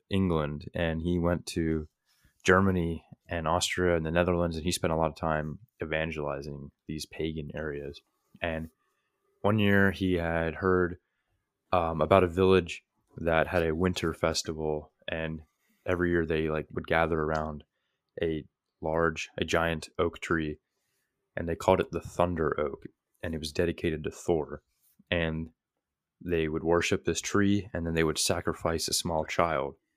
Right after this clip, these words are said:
to Thor. So Boniface heard about this, and he wanted to convert the village,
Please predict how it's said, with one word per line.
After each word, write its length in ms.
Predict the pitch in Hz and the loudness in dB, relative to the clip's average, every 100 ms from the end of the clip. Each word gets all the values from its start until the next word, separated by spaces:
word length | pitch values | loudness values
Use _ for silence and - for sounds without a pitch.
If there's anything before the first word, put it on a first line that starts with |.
| _ _ _ | _ _ _
to 100 | - | -6
Thor. 400 | 90 - 76 73 - _ _ _ _ _ _ _ _ _ | -4 -2 -2 -4 -14 _ _ _ _ _ _ _ _ _
So 160 | - 90 | 0 0
Boniface 480 | 82 95 98 - 92 | 6 6 6 2 2
heard 160 | 98 | 0
about 260 | 87 92 - | 2 -2 -2
this, 300 | 87 85 - - | -4 -4 -6 -8
and 220 | 80 78 | -8 -6
he 140 | 87 | -4
wanted 340 | 87 85 85 101 | -2 -4 -4 -6
to 320 | 87 82 80 _ _ _ - - | -2 -2 -4 _ _ _ -20 -10
convert 380 | - 90 110 113 | 0 8 8 8
the 60 | |
village, 540 | 90 92 87 85 80 | 4 4 6 4 0